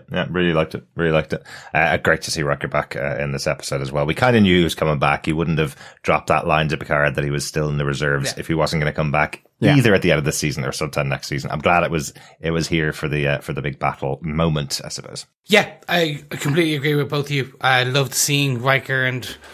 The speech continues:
Speaker 2: kinda having him there. Uh, but Derek, uh,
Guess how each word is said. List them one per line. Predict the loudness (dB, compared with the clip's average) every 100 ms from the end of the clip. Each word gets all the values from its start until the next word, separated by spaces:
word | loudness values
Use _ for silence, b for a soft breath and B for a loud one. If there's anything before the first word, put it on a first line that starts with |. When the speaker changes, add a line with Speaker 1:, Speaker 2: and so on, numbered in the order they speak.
| B B B
Speaker 2:
kinda | -4 -2 -2
having | 0 0 0
him | -4 -2
there. | 2 4 4 -2 B B B B
Uh, | 2 2 2
but | 0 -2 -2 -6 -12 _ -10
Derek, | -6 -4 -4 -6 -12 -12 -6
uh, | -4